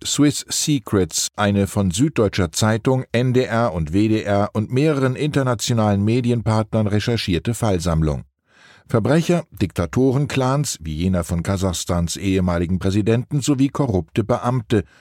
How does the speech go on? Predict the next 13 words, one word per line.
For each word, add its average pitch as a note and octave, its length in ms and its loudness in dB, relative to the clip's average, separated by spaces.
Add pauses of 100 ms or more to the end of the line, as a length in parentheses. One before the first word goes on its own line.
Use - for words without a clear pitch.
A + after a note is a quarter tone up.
(120)
seien A#2+ 380 0
bis D3+ 240 -2
weit A2+ 260 0
in G#2+ 80 -4
die F#2 140 -2
zweitausendzehner G2 1000 0
Jahre F2 380 0
als A2+ 260 -6
Kunden F2 380 0
geführt E2+ 420 -2
worden, E2 320 0
heißt D#2+ 300 -2
es. D#2+ 240 -6